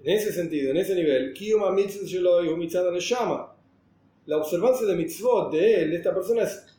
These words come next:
parte del alma de la persona. El alma quiere unirse a Dios. La naturaleza del alma es unirse a Dios. Y el tipo tiene esa naturaleza revelada en su vida. Y funciona así. El tipo quiere unirse a Dios. Siente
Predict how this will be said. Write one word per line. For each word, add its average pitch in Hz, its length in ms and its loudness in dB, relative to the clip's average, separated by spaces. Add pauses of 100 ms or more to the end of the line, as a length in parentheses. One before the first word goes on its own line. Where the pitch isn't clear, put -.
(540)
parte 233 240 -2
del 156 240 -2
alma 175 380 2
de 135 80 2
la 135 80 0
persona. 131 440 -6
El 160 120 0
alma 247 260 2
quiere 175 220 -2
unirse 160 340 -2
a - 20 0
Dios. 139 380 -2
La - 60 -16
naturaleza 214 400 -2
del 220 80 0
alma 262 180 2
es 185 80 -2
unirse 175 280 0
a 151 40 2
Dios. 147 400 -2 (300)
Y 170 60 -8
el 156 100 -10
tipo 247 240 0
tiene 214 180 2
esa 185 160 2
naturaleza 180 480 2
revelada 190 440 2
en 185 60 -2
su 175 140 -4
vida. 165 580 0 (280)
Y 165 40 -20
funciona 254 440 -2
así. 330 180 0
El 294 180 2
tipo 233 220 -4
quiere 269 260 2
unirse 226 300 0
a 220 60 4
Dios. 294 420 2
Siente 226 880 -2